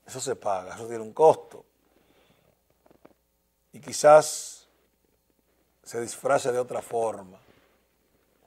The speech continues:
o se financie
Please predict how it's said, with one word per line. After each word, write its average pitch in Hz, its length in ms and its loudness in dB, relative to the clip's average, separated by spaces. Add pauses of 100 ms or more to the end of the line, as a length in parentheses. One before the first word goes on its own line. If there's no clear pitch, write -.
(1500)
o 110 80 -8
se 127 140 -4
financie 127 920 2